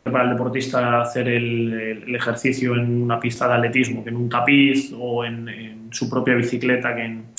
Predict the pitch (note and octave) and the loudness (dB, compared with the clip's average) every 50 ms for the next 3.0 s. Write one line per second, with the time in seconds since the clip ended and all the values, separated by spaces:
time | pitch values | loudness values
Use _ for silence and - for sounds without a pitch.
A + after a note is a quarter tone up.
0 | - - - C3 B2+ B2 B2 B2 A#2+ B2 A#2+ B2 A#2+ B2 B2 A#2+ A#2+ B2 B2 A#2+ | -10 -8 -6 -4 -4 -2 -2 0 0 0 0 0 0 0 2 2 2 2 2 4
1 | A#2+ A#2+ A#2 A#2 A#2+ A#2+ B2 B2 B2 A#2+ A#2 A#2 - - C3 - - A#2 A#2+ A#2 | 4 4 4 4 2 0 0 -2 -2 -2 -4 -4 -2 0 0 2 2 2 0 0
2 | A#2+ A#2 A#2 A#2 - - B2 A#2 A#2+ - - D3 D3 C#3+ C#3+ C#3 D3 C#3 - | -2 -4 -4 -6 -4 -4 -2 -2 0 2 6 6 8 8 8 6 4 4 0